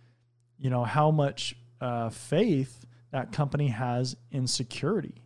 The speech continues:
And that, that's a really important thing that I, I want you to think about just in your daily life.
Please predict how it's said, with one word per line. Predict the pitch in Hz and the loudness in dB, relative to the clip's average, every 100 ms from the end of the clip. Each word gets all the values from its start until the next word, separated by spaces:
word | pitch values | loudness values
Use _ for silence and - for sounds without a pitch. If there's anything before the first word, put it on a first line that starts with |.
| - _ _ _ _ _ - | -20 _ _ _ _ _ -8
And | 120 120 120 123 | -4 -2 -2 -2
that, | 135 143 - | 0 -2 -2
that's | 139 143 | -2 2
a | 165 | 2
really | 151 160 160 | 4 6 6
important | 147 - 156 151 139 | 2 2 2 2 0
thing | 147 151 131 | 2 2 2
that | 120 117 123 | 2 0 -2
I, | 120 120 - | -2 -2 -2
I | 120 | -2
want | 123 135 - | 0 0 0
you | 135 | -2
to | |
think | 123 - 160 | -2 0 0
about | 147 120 110 107 - - _ _ _ _ | 0 0 -2 -2 -6 -20 _ _ _ _
just | - 135 - | 2 2 2
in | 143 131 | 0 2
your | 127 127 127 | 2 2 2
daily | 123 120 123 127 | 0 0 2 4
life. | 131 139 113 - | 4 2 2 -2